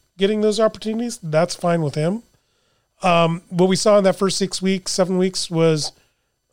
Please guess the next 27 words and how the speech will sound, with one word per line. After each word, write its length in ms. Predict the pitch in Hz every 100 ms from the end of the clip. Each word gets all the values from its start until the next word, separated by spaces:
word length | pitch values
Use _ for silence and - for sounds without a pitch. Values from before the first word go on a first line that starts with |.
| -
uh, 200 | 156 151
something 400 | - 196 185 147
different. 340 | 180 190 185
I 40 | 151
was 140 | 143
excited. 640 | 139 - 208 196 196 180 - _ _ _ _ -
Uh, 400 | 175 165 156 160
same 220 | - 269
thing, 180 | 277 240
by 100 | 208
the 80 | 185
way, 120 | 185
ap-, 240 | 165 - 214 -
actually 240 | 175 180
happened 240 | 156 156 151
in 80 |
twenty 260 | 139 170 151
nineteen 520 | 143 156 127 117 110 - _ _ _ -
for 100 | 151
the 80 |
first 240 | - 160 -
three 120 | 160
or 80 | 139
four 180 | 151 131
weeks. 320 | 127 - - - - _ -
Um, 420 | 160 151 151 160 _ _
but 440 | 220 160 196 180